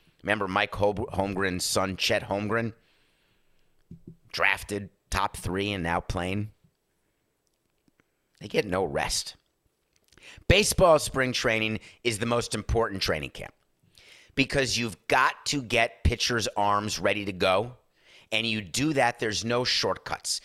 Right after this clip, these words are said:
You have to build up arm strength. Don't give me the line, "Pitchers do a lot more off-season training now, so they're more ready. They come into camp ready to go." That is not accurate.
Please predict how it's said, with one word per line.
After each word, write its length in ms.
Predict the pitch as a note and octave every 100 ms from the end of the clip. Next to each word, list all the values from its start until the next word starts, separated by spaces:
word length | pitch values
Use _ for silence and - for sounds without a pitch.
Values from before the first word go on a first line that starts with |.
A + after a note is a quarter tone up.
| - -
You 160 | G#2
have 360 | - B2 C3 -
to 120 | C#3
build 380 | G#2 B2+ A2+ G2+
up 220 | G#2 G#2 -
arm 220 | F2+ F2
strength. 400 | - C2+ B1+ - - - - _
Don't 460 | C3 D3 G3 F#3 -
give 260 | C#3+ B2
me 100 | D3
the 140 | C3+ B2
line, 460 | A2 A#2 A2+ A#2 - - -
"Pitchers 480 | D#3+ - D3+ A#2
do 180 | - A#2
a 40 | F#2
lot 300 | G#2 C3+ C3
more 220 | B2+ A#2+
off-season 540 | A#2+ - B2 A2+ A#2
training 420 | A2 C3 A#2+ G2+
now, 440 | F2+ F2 F2 F2 E2+ - - -
so 180 | A2 F#2+
they're 180 | A2 G#2+
more 260 | A#2 C3
ready. 320 | B2 C3 B2
They 180 | G#2 A2+
come 280 | - C#3+ C3
into 140 | B2+
camp 480 | A#2+ - C#3 C3+ A#2
ready 240 | G2+ A#2+ A#2+
to 80 | A2
go." 480 | B2+ B2 A2 G#2+ - - -
That 220 | - G#2+ A2+
is 160 | G2+
not 220 | A2+ A2
accurate. 480 | G#2 F2 - B1 G1+